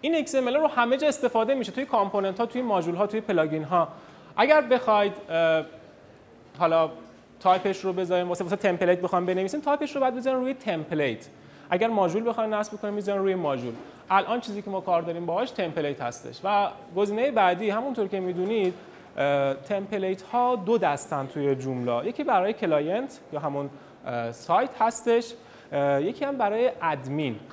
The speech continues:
اگر، اه، قالبی که طراحی می‌کنید برای سایت هستش، اون قسمت کلاینت رو بذارید روی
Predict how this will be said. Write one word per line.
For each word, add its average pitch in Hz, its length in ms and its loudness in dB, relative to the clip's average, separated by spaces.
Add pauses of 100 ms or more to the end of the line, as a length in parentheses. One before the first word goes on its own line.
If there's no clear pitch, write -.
(200)
اگر، 302 260 4 (220)
اه، 151 120 0
قالبی 185 280 2
که 269 80 -8
طراحی 165 380 2
می‌کنید 151 420 -6
برای 143 260 2
سایت 139 400 -2
هستش، 220 440 0 (300)
اون 285 100 -6
قسمت 190 320 -2
کلاینت 185 580 -2
رو 254 80 -4
بذارید 202 360 -4
روی 185 420 2